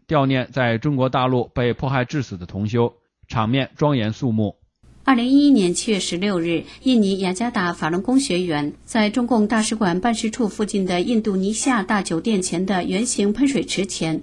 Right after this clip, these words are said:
Speaker 2: 举行纪念法轮功反迫害十二周年活动，呼吁停止迫害法轮功，并声援近一亿中国民众退出中共及其相关组织。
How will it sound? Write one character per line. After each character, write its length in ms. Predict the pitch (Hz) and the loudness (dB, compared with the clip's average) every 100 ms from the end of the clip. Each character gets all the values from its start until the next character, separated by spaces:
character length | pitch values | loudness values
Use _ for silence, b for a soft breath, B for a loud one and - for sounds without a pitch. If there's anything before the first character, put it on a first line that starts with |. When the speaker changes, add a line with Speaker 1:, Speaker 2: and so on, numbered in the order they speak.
| B | B
Speaker 2:
举 140 | - 220 | -2 0
行 180 | 214 226 | 0 2
纪 160 | 269 | 4
念 220 | 214 196 | 4 2
法 160 | 190 180 | 0 -2
轮 120 | 190 | 0
功 220 | 226 233 | 2 0
反 220 | 226 185 196 | 0 -2 0
迫 180 | 269 | -2
害 260 | 226 240 190 | 0 0 -2
十 200 | 185 240 | 0 0
二 120 | 269 | 2
周 200 | 175 226 | 2 2
年 180 | 208 180 | 4 2
活 240 | 185 156 | 0 -2
动， 260 | 165 196 - B B | 0 0 -2 B B
呼 120 | 277 | 4
吁 140 | 269 214 | 4 4
停 260 | 202 247 | 2 4
止 200 | 277 170 | 4 2
迫 180 | 165 208 | 0 -2
害 220 | 208 180 | 0 -2
法 180 | 175 160 | -2 -2
轮 160 | 165 185 | -2 2
功， 260 | 214 214 B B | 2 0 B B
并 200 | 240 233 | 0 0
声 160 | 233 254 | 2 2
援 220 | 208 196 | 4 2
近 180 | 196 202 | 2 0
一 300 | 190 202 254 | 0 0 0
亿 80 | 202 | 2
中 220 | 277 277 | 4 4
国 100 | 190 | 4
民 240 | 170 180 | 2 2
众 240 | 202 175 180 | 2 0 0
退 160 | 220 | -2
出 160 | 190 220 | -2 0
中 240 | 269 269 | 2 4
共 260 | 277 175 165 | 4 4 0
及 160 | 190 | -4
其 240 | 190 202 190 | -6 -4 -2
相 240 | - 254 | -2 -2
关 220 | 247 240 | 0 -2
组 220 | 240 - - | -2 -6 -6
织。 320 | 147 147 | -4 -4